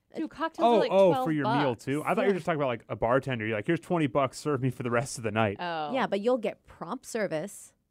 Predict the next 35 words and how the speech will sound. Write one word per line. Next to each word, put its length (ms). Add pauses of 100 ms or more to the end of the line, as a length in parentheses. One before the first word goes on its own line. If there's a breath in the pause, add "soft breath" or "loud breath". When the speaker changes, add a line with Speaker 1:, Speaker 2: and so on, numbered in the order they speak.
(160)
Speaker 3:
more 240
often 220
than 100
not. 280
You 140
can 80
also 220
kind 160
of 40
vet 140
out 160
the 80
server 280
and 100
just 120
kinda, 360
if 100
she 300 (180)
looks 220
like 100
she's 220
a 20
good 160
server, 300
or 160
you 120
can 120
tell 180
the 80
ones 200
that 100
are 80
just 160
kinda 260
like, 180